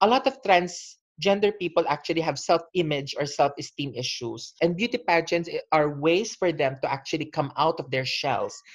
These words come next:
It was also my own coming out because I have had self-perception issues because I feel that I am not feminine enough in, in Philippine society. I feel that society is not going to accept me as a woman.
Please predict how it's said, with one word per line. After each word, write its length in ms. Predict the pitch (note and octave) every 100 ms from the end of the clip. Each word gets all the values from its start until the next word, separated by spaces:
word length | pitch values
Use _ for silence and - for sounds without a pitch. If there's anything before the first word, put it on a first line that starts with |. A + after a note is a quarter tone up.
| - -
It 80 |
was 140 | A#3 B3+
also 320 | A3 A3+ A3+
my 240 | F#3 E3 D#3 -
own 200 | F#3 F#3+
coming 360 | E3+ E3 C#3 B2
out 240 | G#2 A2 - -
because 460 | D#3+ F#3 D#3 D#3 - - -
I 80 | E3+
have 180 | F3+ F3 - -
had 260 | F3 C#3+ C#3
self-perception 880 | F3 D3+ - D3 - C#3 - C3+ C3
issues 480 | C3 - C3+ B2+ -
because 380 | C#3+ D3 C3+
I 160 | - C#3+ -
feel 200 | E3 D#3+
that 120 | D3+ C#3
I 80 | D3
am 220 | C#3+ D3
not 280 | C#3 C3+ C3 - - _
feminine 480 | A3 G3 F#3+ F3+ F3
enough 420 | D#3+ D#3 D3+ D3+ D3+ D3
in, 260 | D3 C#3+
in 140 | D3 D3
Philippine 380 | D#3 C#3+ C#3+
society. 640 | C#3+ D3+ D3 C#3 C#3+ C#3+ C#3+
I 160 | C#3+ C#3+
feel 240 | F3+ E3+ D#3
that 280 | D3+ C#3+ - - - -
society 360 | E3+ E3+ D#3+ E3
is 80 |
not 160 | D3 -
going 120 | D3
to 60 | C3
accept 380 | - - F3 D#3+
me 180 | D#3+
as 200 | C#3 C#3+ -
a 60 |
woman. 460 | D3+ D#3+ D#3 C#3+ C#3+